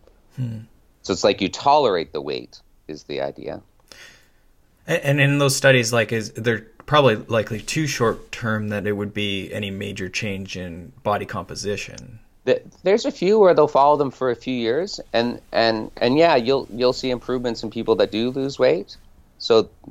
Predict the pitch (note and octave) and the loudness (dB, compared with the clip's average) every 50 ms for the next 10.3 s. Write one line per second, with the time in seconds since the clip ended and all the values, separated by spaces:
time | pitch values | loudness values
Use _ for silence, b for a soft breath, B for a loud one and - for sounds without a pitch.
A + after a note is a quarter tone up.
0 | - - - G#2+ A2+ G#2+ - - A#2 B2 B2+ - - C3 B2 B2 A#2 A2 G#2+ - | -20 -10 -2 0 0 0 2 2 2 2 2 2 0 0 2 2 2 2 2 0
1 | G2+ - G2+ F#2+ F#2+ G#2 - - G#2+ F2+ - - F2+ F2+ F#2 F#2+ - - - - | 0 2 2 4 4 2 0 -2 -8 -8 -2 0 2 2 2 0 -4 -10 -10 -8
2 | F#2+ F#2 F#2 F#2 - G2 F2+ F#2 G#2 A2 A#2+ B2 C#3+ D#3 F3+ F#3 - - - _ | -6 -6 -6 -6 -4 -2 -2 -2 -2 -4 -6 -8 -8 -10 -12 -12 -14 -16 -16 _
3 | _ _ _ _ _ _ _ _ _ _ _ _ - - G2 F#2+ G2 G2 F#2+ G2 | _ _ _ _ _ _ _ _ _ _ _ _ -4 0 2 4 4 2 2 0
4 | - - - _ _ - - G2 G2 - - _ - - - F#2+ - - _ _ | -6 -12 -18 _ _ -6 -6 -4 -4 -6 -10 _ -18 -8 -6 -6 -6 -6 _ _
5 | - - _ _ - F#2 F#2+ F2 - G#2 F#2+ - G2 G2+ A2+ A2+ G#2 G#2 G#2 A2 | -20 -20 _ _ -4 -2 -2 -2 -2 -6 0 2 4 4 4 4 4 4 4 2
6 | A2+ A2 F#2+ G2+ F#2+ G2 A#2 - A#2+ A2+ - C3 C3 C3 C3 B2+ B2+ A#2 A#2 A2+ | 0 0 2 2 4 4 2 2 0 2 2 2 2 2 2 0 0 0 -2 -4
7 | A2 A2+ A2+ B2 A#2+ - _ _ - A2 G2+ G2+ A2 G#2 - G#2+ A2 A2 - G#2+ | -4 -4 -4 -4 -6 -8 _ _ -10 -4 0 0 0 2 4 4 2 2 0 -6
8 | - - G#2 G2+ G2+ G2+ G2+ G2 F#2+ F#2+ F#2 F#2+ A2 B2 C3+ F#2+ F2 G2 G2 - | 0 2 2 2 2 0 -4 -8 -8 -2 2 4 4 4 4 2 -2 -6 -4 -2
9 | F#2 F#2 F#2 D2 D2+ G2 G2+ G2+ G2+ G#2 G2+ F2+ G2 F2+ F#2 F#2 F2+ F2+ F2 - | 0 0 0 -2 0 0 0 0 0 -2 -2 2 2 4 4 4 4 2 2 0
10 | - E2 D#2 D#2 - A2 | -2 -2 -2 -2 -4 -10